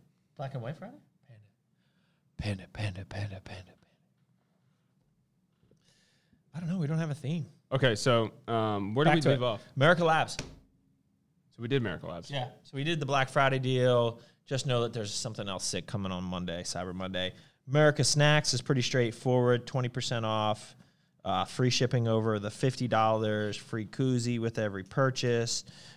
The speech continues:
Speaker 1: We're gonna throw in some other stuff, maybe a free vegan T-shirt with every purchase while supplies last. Um,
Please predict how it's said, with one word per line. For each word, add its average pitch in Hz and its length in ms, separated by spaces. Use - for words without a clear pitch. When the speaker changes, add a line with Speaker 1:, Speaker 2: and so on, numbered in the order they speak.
Speaker 1:
We're 120 120
gonna 110 160
throw 104 260
in 95 140
some 95 180
other 92 160
stuff, 120 720
maybe 107 240
a 90 60
free 110 500
vegan 120 320
T-shirt 120 520
with 113 160
every 107 180
purchase 107 480
while 104 180
supplies 101 520
last. 110 580
Um, 107 460